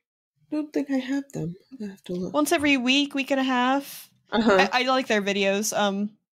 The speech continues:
Speaker 2: I forget, what, what was her name? I'm,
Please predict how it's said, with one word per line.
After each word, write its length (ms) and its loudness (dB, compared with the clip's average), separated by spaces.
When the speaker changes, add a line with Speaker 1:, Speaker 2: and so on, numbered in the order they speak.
Speaker 2:
I 100 -2
forget, 320 -8
what, 280 -2
what 80 0
was 160 2
her 100 4
name? 440 4
I'm, 260 4